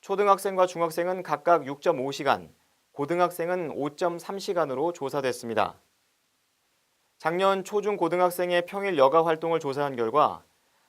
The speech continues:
하루 한 시간에서 두 시간이 이십칠 퍼센트 이상으로 가장 많았고, 이어 두 시간에서 세 시간, 한 시간 미만,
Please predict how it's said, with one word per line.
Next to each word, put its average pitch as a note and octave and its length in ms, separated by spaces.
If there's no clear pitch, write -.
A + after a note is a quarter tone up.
하루 G3 300
한 G#3 220
시간에서 F#3 460
두 D3+ 160
시간이 D3+ 380
이십칠 C#3+ 480
퍼센트 E3+ 420
이상으로 C#3+ 380
가장 C#3+ 240
많았고, A2+ 600
이어 E3+ 380
두 D#3+ 120
시간에서 E3 460
세 F#3 200
시간, C#3+ 360
한 F3+ 160
시간 F3 280
미만, C3 400